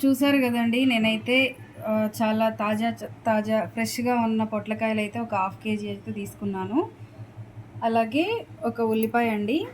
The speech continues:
మరి పెద్దది కాదు, మరి చిన్నది కాదనమాట. అలాగే వెల్లుల్లి అంతా వేసామండి, ఒక నాలుగైదు తీస్తానన్నమాట దీంట్లో.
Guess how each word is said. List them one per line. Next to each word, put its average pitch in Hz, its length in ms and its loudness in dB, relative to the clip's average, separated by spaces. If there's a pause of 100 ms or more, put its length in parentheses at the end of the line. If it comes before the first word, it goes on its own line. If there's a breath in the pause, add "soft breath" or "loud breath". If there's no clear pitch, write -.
మరి 208 220 -2
పెద్దది 202 380 -2
కాదు, 208 220 0
మరి 254 240 2
చిన్నది 196 420 -6
కాదనమాట. 180 600 -4
అలాగే 220 680 -2
వెల్లుల్లి 214 580 -2
అంతా 208 300 -2
వేసామండి, 220 680 0
ఒక 359 200 -2
నాలుగైదు 220 560 0
తీస్తానన్నమాట 196 640 -4
దీంట్లో. 190 560 -4